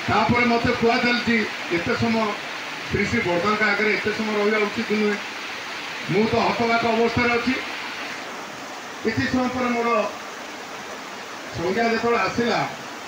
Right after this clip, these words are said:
ମୁଁ ସେତେବେଳେ ମୁଣ୍ଡିଆ ମାରିଲି, ପୁଣି ଥରେ ଉଠିଲୁ। ଶଙ୍କର ଭାଇ କହୁଛନ୍ତି ଯେ, "କ'ଣ କହିବା କଥା ନିବେଦନ କଲେନି?"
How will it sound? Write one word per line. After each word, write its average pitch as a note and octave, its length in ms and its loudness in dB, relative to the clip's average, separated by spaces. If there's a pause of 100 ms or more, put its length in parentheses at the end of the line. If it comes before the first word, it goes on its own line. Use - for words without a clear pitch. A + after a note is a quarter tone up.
(560)
ମୁଁ F#3+ 140 2
ସେତେବେଳେ G#3+ 420 4
ମୁଣ୍ଡିଆ G3 320 2
ମାରିଲି, G3 340 0 (640)
ପୁଣି G#3 160 0
ଥରେ G#3 260 -2 (800)
ଉଠିଲୁ। F3 440 2 (3750)
ଶଙ୍କର G3+ 440 0
ଭାଇ B3+ 160 4
କହୁଛନ୍ତି A3 600 4 (1400)
ଯେ, F#3+ 120 0
"କ'ଣ G#3 260 -2
କହିବା F#3+ 340 2
କଥା A3+ 320 0
ନିବେଦନ G#3+ 420 0
କଲେନି?" A#3+ 460 2